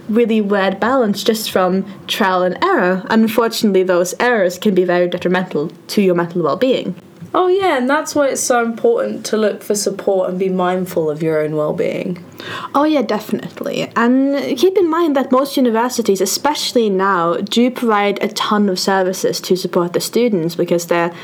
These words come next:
Speaker 1: they, if anyone, I'm really aware that, like, students do experience a lot of mental health difficulties. I know, like, our university, for example, and this is very common, do offer some kind of, uh, counselling services. I know ours also do,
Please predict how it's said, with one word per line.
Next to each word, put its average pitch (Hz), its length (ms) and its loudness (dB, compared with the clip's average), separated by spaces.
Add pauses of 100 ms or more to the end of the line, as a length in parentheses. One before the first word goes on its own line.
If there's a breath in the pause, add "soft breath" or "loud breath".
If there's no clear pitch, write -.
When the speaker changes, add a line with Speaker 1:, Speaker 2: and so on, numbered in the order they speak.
(360 loud breath)
Speaker 1:
they, 226 440 2
if 202 180 -2
anyone, 226 420 2
I'm 180 440 -2
really 220 500 2
aware 185 400 2
that, 180 180 0
like, 175 240 0
students 180 640 0
do 185 160 2
experience 175 520 0
a - 20 -2
lot 165 160 2
of 165 60 0
mental 165 240 -2
health 165 200 -6
difficulties. 190 720 -2
I 208 100 2
know, 208 200 4
like, 185 180 0
our 247 160 4
university, 185 540 0
for 175 140 -2
example, 165 560 -2
and 170 100 -2
this 175 160 -2
is 175 80 0
very 156 220 -2
common, 202 440 0 (420 loud breath)
do 262 180 2
offer 254 240 0
some 233 260 0
kind 214 300 0
of, 196 160 0
uh, 170 300 0
counselling 254 640 0
services. 247 840 0
I 214 100 2
know 202 160 2
ours 185 300 2
also 180 240 0
do, 170 340 0